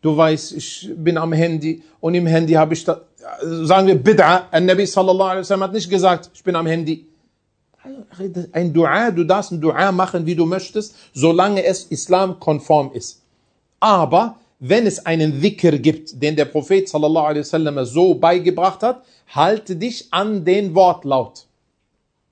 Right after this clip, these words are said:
Ich kann den Wortlaut nicht, das ist ein an-, anderes Thema. Ich kann kein Surat al-Fatiha, ist ein anderes Thema.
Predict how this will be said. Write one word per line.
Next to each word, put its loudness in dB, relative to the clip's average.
Ich -2
kann 2
den 4
Wortlaut 2
nicht, -8
das -6
ist -14
ein -6
an-, -6
anderes -4
Thema. -12
Ich -14
kann 0
kein -2
Surat -2
al-Fatiha, -2
ist -18
ein -12
anderes -2
Thema. -2